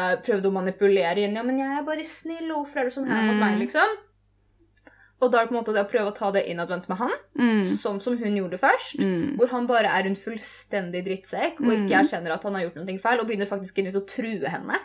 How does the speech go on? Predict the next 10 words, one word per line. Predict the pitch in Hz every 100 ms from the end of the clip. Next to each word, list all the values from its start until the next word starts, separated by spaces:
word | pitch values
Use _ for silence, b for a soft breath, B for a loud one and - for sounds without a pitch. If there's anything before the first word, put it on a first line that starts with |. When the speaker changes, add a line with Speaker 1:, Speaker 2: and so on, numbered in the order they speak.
| -
Speaker 2:
Ja. | 208 262 - _ _ _ _ _ _ _ _ _ _ _
Speaker 1:
Eh, | 220 214 208
med | 214
fysisk | 202 196 -
vold. | 262 539 - _
Speaker 2:
Ja. | - - _ _ _ _ _ _ _ _ _ -
Speaker 1:
I | 220
hvert | 226
fall | 269
indirekte. | - 190 170 165 - 247